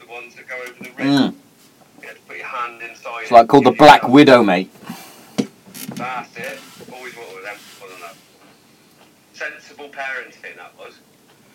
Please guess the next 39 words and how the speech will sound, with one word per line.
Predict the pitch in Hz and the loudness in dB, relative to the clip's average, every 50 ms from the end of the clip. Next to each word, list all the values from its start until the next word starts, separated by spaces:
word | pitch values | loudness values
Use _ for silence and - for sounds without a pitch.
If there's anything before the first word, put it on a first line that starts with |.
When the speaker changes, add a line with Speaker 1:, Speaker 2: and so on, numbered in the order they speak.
| _ _ _ _ _ | _ _ _ _ _
Speaker 2:
Yeah, | 104 104 104 104 101 | 0 2 2 2 2
'cause | 101 - 123 120 | 0 -2 -2 0
they | 135 139 135 | 0 0 2
knew | 135 135 131 120 117 | 2 2 2 2 2
that | 110 110 | 0 2
we | 107 107 107 | 2 2 2
were | 104 | 2
f-, | 98 - - - - - - _ _ _ _ _ - | 2 -2 -8 -20 -20 -20 -20 _ _ _ _ _ -6
well, | 87 87 90 87 87 | -2 0 2 4 4
I | 87 90 92 | 6 4 4
was | 85 82 76 69 | 2 -2 -8 -10
an | 73 | -12
idiot, | 76 73 76 78 80 - - _ - - _ _ - - | -12 -10 -8 -8 -10 -10 -12 _ -20 -20 _ _ -20 -20
so. | - - - 659 - - 719 719 719 1077 1077 1077 1077 1077 1047 932 - | -16 -10 -6 -6 -6 -6 -8 -8 -8 -8 -8 -8 -10 -10 -10 -2 0
<laughs> | - - - - - - - _ _ - - _ _ _ _ _ _ _ _ _ _ _ _ _ _ _ _ _ _ _ | 0 0 2 0 -2 -2 -6 _ _ -20 -20 _ _ _ _ _ _ _ _ _ _ _ _ _ _ _ _ _ _ _
Speaker 1:
That | 131 - - - - - _ _ _ _ | -8 -6 -6 -8 -10 -14 _ _ _ _
was | 110 110 - | -20 -20 -20
sensible | - - - - 127 - _ _ _ 107 104 | -16 -16 -16 -16 -16 -20 _ _ _ -20 -20
parenting. | - 101 90 87 85 - _ 85 80 - _ _ - | -18 -16 -16 -16 -18 -20 _ -20 -20 -20 _ _ -20
A | - | -18
bit | - - - - | -16 -16 -16 -16
like | 113 - - | -16 -20 -20
a | - | -20
B | - - 98 101 98 95 95 | -20 -18 -18 -18 -18 -18 -20
B | 98 90 82 - - | -20 -20 -20 -20 -20
gun. | - - _ _ - _ _ _ _ _ _ _ - | -20 -20 _ _ -20 _ _ _ _ _ _ _ -16
I | 135 139 143 143 | -14 -14 -14 -14
didn't | 143 143 139 - _ 143 | -18 -20 -20 -20 _ _
need | 143 143 139 - | -20 -20 -20 -20
a | - _ | -20 _
B | - - - _ | -20 -20 -20 _
B | _ _ _ _ - - _ | _ _ _ _ -20 -20 _
gun. | - - - - _ _ _ _ _ _ _ _ _ | -20 -20 -20 -20 _ _ _ _ _ _ _ _ _
Speaker 2:
I | 120 123 - | 4 4 4
had | - 139 143 - | 4 4 2 2
one. | - - - - 101 - _ _ _ _ _ _ _ _ _ _ _ _ _ _ _ _ _ _ _ _ _ _ _ _ _ _ _ _ _ _ _ _ _ _ _ _ _ - | 0 -6 -12 -12 -12 -14 _ _ _ _ _ _ _ _ _ _ _ _ _ _ _ _ _ _ _ _ _ _ _ _ _ _ _ _ _ _ _ _ _ _ _ _ _ -18
Speaker 1:
I | - 139 | -16 -14
know | 143 | -12
you | 147 139 | -14 -14